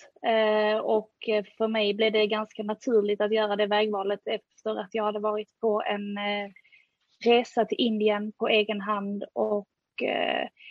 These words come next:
egentligen bara stängt av omvärlden och gått in i mig själv och bara liksom, vad vill jag göra? Hur vill jag att min vardag ska se ut?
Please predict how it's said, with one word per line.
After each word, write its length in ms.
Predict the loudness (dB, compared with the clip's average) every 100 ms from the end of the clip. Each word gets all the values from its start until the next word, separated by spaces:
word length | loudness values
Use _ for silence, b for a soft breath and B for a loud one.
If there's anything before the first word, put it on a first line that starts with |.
| B B 6
egentligen 440 | 8 8 6 6
bara 140 | 6
stängt 400 | 6 4 4 4
av 420 | 6 10 10 8 2 -12 _ _ _ _ _
omvärlden 640 | 2 4 4 4 0 -2
och 100 | -2
gått 240 | -2 -2
in 160 | -2 -2
i 40 |
mig 140 | -2 -2
själv 340 | 2 4 4
och 60 | 2
bara 140 | 2
liksom, 320 | 2 0 -2
vad 160 | 2 4
vill 140 | 6 6
jag 260 | 6 6
göra? 280 | 4 4 2
Hur 120 | 2
vill 140 | 2 4
jag 200 | 4 4
att 160 | 0
min 160 | -2 2
vardag 320 | 2 2 0
ska 160 | -4 -6
se 120 | -2
ut? 320 | 0 0 -4